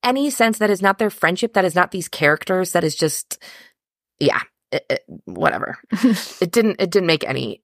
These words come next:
Speaker 1: any sense at all. And this whole diamond ring nonsense, like, yes, that birthstone ring thing was definitely it back, back around that time.
Speaker 2: Mm-hmm.
Speaker 1: Was that a thing in your junior high?
Speaker 2: Yes. And I, my, so my birthstone is emerald.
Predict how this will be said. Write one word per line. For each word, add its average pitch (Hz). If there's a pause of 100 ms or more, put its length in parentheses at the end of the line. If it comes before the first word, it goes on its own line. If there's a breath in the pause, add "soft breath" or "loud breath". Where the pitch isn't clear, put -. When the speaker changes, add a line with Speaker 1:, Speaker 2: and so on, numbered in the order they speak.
(120)
Speaker 1:
any 165
sense 139
at -
all. 120
And 190
this 202
whole 254
diamond 185
ring 131
nonsense, 110 (440 loud breath)
like, 226 (640)
yes, 277
that 214
birthstone 202
ring 180
thing 185
was 160
definitely 175 (220)
it 135 (200)
back, - (240)
back 139
around 139
that -
time. 123
Speaker 2:
Mm-hmm. 226
Speaker 1:
Was 180
that 151
a 147
thing 151
in 156
your 143
junior 151
high? 147 (140)
Speaker 2:
Yes. - (180)
And 165 (200)
I, 226
my, 220
so -
my 220
birthstone 214
is 165
emerald. 165